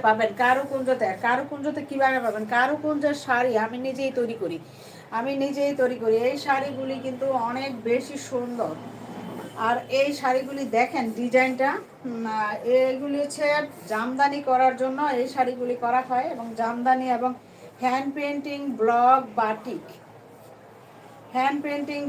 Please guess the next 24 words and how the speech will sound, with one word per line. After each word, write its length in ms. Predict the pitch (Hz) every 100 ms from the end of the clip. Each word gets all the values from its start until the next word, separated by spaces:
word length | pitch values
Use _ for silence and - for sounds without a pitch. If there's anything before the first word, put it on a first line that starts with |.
| 220
ব্লক 320 | 240 247 262 247 220
বাটিক 380 | 247 254 277 277 -
করার 300 | 254 262 262 254
জন্য 240 | 262 262 277 311 370 - - - - 240
অনেক 240 | 262 294 269 214 226
বেশি 400 | 254 - - 294 247 208
গর্জিয়াস 600 | 214 220 220 262 294 330 -
করা 240 | 254 254 269 -
শাড়ি। 320 | 247 233 233 185 196
যারা 240 | 220 247 277
যারা 180 | 285 294 277
নিতে 240 | 262 269 302 302
চান 140 | 254 247
আপনার 220 | 247 254 254
শাড়িটার 460 | - 240 254 254 254 262
স্ক্রিনশট 560 | - 294 311 302 277 262 240
দিয়ে 160 | 262 233
ড্রেস 260 | 233 269 294 - - - - - -
শাড়িটির 420 | 294 302 311 302 269
অর্ডার 220 | 262 285 277
করতে 200 | 262 269 262
হবে। 180 | 254 254 254 262 269
অনেক 220 | 285 277 233
বেশি 200 | 285 311